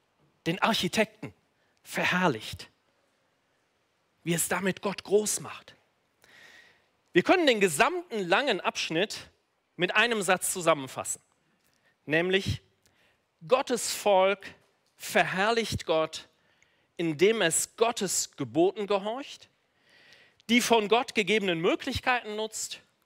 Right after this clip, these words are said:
und Gottes Werk vollendet. Ja, noch einmal. Gottes Volk verherrlicht Gott, indem es Gottes Geboten gehorcht,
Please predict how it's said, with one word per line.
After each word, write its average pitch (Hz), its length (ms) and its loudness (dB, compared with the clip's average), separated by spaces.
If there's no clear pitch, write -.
und 302 480 0
Gottes 185 480 -2
Werk 170 420 2
vollendet. 160 760 0
Ja, 139 260 -4
noch 131 140 -6
einmal. 135 280 -2
Gottes 254 400 2
Volk 233 340 4
verherrlicht 214 760 -2
Gott, 208 300 -4
indem 185 300 2
es 185 160 -4
Gottes 190 320 -2
Geboten 196 500 0
gehorcht, 233 640 -2